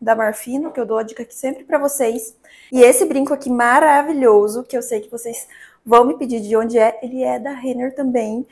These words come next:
e eu vou deixar o link ali pra vocês. Outras peças que eu escolhi na minha retirada, eu vou mostrar pra vocês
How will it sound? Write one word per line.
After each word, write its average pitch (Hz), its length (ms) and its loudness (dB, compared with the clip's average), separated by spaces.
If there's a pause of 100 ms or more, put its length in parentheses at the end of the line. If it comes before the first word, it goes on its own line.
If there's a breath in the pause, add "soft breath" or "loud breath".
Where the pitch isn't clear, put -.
(260 soft breath)
e 247 60 -2
eu 240 100 2
vou 240 120 0
deixar 247 500 0 (100)
o 247 60 -8
link 226 320 -8
ali 220 160 -6
pra 220 160 -4
vocês. - 560 -4 (140)
Outras 262 400 -2
peças 233 420 0
que - 80 -4
eu 226 60 2
escolhi 220 320 -4
na 220 100 -10
minha 214 160 -10
retirada, 220 500 -4
eu 233 60 -2
vou 233 120 -2
mostrar 240 300 -4
pra 226 160 -6
vocês 220 540 -8